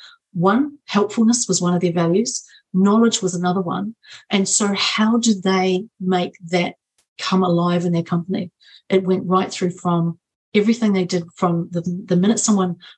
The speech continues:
was hired to when they were, uh, inducted into the company, when they, when they started, the, uh, a-, assigning of a buddy to be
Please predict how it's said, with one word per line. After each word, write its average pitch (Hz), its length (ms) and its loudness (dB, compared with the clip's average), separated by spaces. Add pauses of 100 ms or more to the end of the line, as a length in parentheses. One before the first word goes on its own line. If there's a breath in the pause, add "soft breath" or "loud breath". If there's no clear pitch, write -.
was 175 160 0
hired 214 460 0 (400)
to 185 240 2
when 190 340 2
they 190 200 2
were, 175 520 0 (300)
uh, 165 160 -4
inducted 185 520 -2
into 180 300 -2
the 170 80 -6
company, 202 400 2
when 175 160 0
they, 170 100 0 (160)
when 170 140 -2
they 170 100 2
started, 190 640 -2 (480 soft breath)
the, 175 460 2 (100)
uh, 170 280 0
a-, 180 100 -2 (100)
assigning 202 520 2
of 185 80 2
a 185 60 2
buddy 180 480 0
to - 180 -4
be 160 200 -6